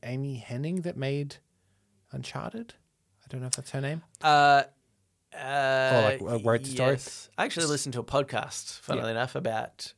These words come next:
Speaker 2: uh, games and their production and stuff, and it
Speaker 1: Right.
Speaker 2: went through the Star Wars thing.
Speaker 1: Assuming
Speaker 2: And,
Speaker 1: I got
Speaker 2: uh,
Speaker 1: her name correct,
Speaker 2: yeah.
Speaker 1: she wrote a lot of the Uncharted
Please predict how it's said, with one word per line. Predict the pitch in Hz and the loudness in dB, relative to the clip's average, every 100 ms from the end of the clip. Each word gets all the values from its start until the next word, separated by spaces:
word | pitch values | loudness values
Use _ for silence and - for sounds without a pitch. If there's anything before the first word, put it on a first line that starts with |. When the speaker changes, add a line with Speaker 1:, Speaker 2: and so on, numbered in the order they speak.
| - | -4
Speaker 2:
uh, | 110 107 104 107 110 135 - _ | -2 0 -2 -2 -6 -8 -14 _
games | - 107 110 110 | -10 -8 -8 -8
and | 104 | -6
their | 107 | -6
production | - 117 120 - | -6 -8 -6 -8
and | 117 | -6
stuff, | - 113 | -4 -2
and | 139 | 0
it | |
Speaker 1:
Right. | 101 | 0
Speaker 2:
went | 117 113 113 - | -2 -8 -10 -18
through | - 131 131 120 | -8 -4 -2 -2
the | 110 | -6
Star | - 123 117 | -6 -6 -6
Wars | 120 113 | -8 -8
thing. | 120 107 139 - - - - - - | -6 -6 -10 -16 -20 -20 -20 -12 0
Speaker 1:
Assuming | 117 113 208 196 | 4 8 10 10
Speaker 2:
And, | 175 | 8
Speaker 1:
I | 120 | 8
got | 135 117 | 8 6
Speaker 2:
uh, | 117 | 4
Speaker 1:
her | |
name | 127 113 | 4 2
correct, | 110 104 90 - - _ | 0 -4 -4 -8 -20 _
Speaker 2:
yeah. | - 120 - | -10 -10 -8
Speaker 1:
she | - - 123 113 | -8 -4 -2 -2
wrote | 110 120 123 120 - 110 | 2 6 6 4 -2 0
a | |
lot | 110 107 | 0 0
of | 101 | 0
the | 104 - | -4 -4
Uncharted | 107 - 104 95 92 | -6 -2 -2 -2 -6